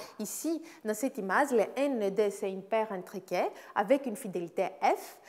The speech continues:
Trois et quatre, c'est une autre paire intriquée avec une fidélité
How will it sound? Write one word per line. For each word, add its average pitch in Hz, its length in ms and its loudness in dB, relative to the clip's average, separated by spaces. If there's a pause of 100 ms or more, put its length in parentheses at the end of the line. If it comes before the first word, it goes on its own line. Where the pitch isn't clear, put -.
(200)
Trois 320 260 6
et - 20 4
quatre, 240 400 6
c'est 185 180 -2
une 185 160 0
autre 302 280 4
paire 208 260 -2
intriquée 185 640 -4
avec 190 280 0
une 185 120 -6
fidélité 165 640 -4